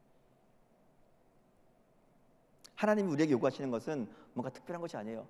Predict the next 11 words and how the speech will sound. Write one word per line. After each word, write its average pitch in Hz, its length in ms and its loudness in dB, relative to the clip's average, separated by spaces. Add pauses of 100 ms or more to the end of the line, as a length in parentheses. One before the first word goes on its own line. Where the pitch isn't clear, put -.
(220)
"와서 135 300 0
뭐 127 420 -2 (160)
일천 160 300 0
번째 156 180 0
드려라, 131 460 0
예배를 139 340 4
뭐 131 400 -4 (280)
많이, 160 220 -2
헌금을 170 520 -2
많이 156 280 -4
해라, 147 360 2